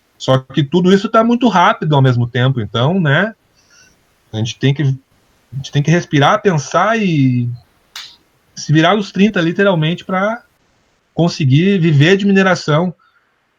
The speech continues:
né? A gente, eu tenho, vou falar só mais um pouquinho, a gente tem três, é, coisas que aconteceram aí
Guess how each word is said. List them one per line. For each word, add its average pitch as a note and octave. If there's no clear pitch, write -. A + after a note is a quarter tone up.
né? B2
A A#2
gente, C3+
eu D3+
tenho, G3
vou F3
falar E3
só G3+
mais G#3+
um G3
pouquinho, E3
a C3
gente D3
tem F3+
três, G#3
é, D3
coisas D#3
que D#3+
aconteceram C#3
aí A2+